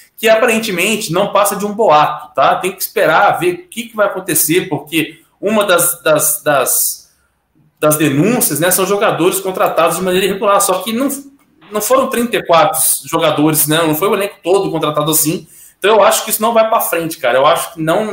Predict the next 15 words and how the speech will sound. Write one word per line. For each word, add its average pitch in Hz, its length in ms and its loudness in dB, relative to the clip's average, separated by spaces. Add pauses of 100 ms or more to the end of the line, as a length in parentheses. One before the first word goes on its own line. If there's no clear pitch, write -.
não 185 200 -2
existe 185 240 -4
essa 190 120 -10
possibilidade. 170 720 -2 (400)
O 147 80 -14
que 202 140 -8
comenta 208 500 0
aqui 160 200 -6
em 151 80 0
Belo 147 180 0
Horizonte, 139 520 0
com 135 160 -8
os 127 100 -6
meus 131 200 -4
colegas 131 840 -2